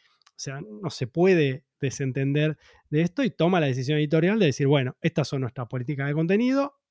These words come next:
este es el podcast de Joe Rogan, le vamos a poner algunos anu-, algunos anuncios previos, unos disclaimers a los episodios que seguramente ya es, es, es, es fácil distinguirlos, ¿no? Cuando invite a un médico, cuando invite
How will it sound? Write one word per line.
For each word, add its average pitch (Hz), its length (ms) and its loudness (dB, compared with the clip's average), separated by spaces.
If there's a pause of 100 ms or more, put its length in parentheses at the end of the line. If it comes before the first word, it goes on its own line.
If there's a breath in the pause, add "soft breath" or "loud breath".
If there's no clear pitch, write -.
(220)
este 160 200 -2
es - 80 -6
el 127 100 -4
podcast 127 400 -4
de 147 80 0
Joe 151 80 0
Rogan, 208 360 2 (280 loud breath)
le 151 160 2
vamos 147 260 2
a 135 60 0
poner 135 180 0
algunos 139 380 0
anu-, 135 340 -2
algunos 139 540 -2
anuncios 135 400 -6
previos, 156 420 0
unos 113 160 -6
disclaimers 170 600 0 (420 soft breath)
a 143 60 -6
los 127 140 -4
episodios 135 560 2
que 117 360 -8 (800)
seguramente 147 840 2
ya 123 120 -4
es, - 320 -12 (300)
es, - 220 -20
es, - 220 -10
es - 120 -8
fácil 147 300 0
distinguirlos, 135 600 2
¿no? 151 160 4
Cuando 135 360 0 (280 loud breath)
invite 143 340 0
a 139 40 4
un 143 80 2
médico, 147 540 4
cuando 131 240 0
invite 139 460 -2